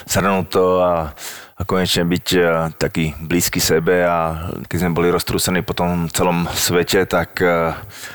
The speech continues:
padlo vhod niečo, čo sme nemali možnosť zažiť celú sezónu, že tie naše vtípky a tie naše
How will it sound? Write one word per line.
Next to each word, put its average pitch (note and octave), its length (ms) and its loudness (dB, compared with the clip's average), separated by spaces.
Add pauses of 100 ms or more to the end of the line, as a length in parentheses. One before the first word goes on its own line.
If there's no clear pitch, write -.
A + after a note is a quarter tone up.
padlo F#2+ 280 2
vhod F2+ 340 0 (240)
niečo, G2 480 2 (220)
čo - 160 -2
sme G#2+ 160 2
nemali G#2 340 2
možnosť G#2+ 560 0
zažiť G2+ 460 0
celú G#2 260 2
sezónu, G2+ 400 2
že F#2+ 160 2
tie G2 220 2
naše F#2+ 260 0
vtípky - 480 -2
a F#2+ 100 4
tie F#2+ 140 2
naše F2+ 560 2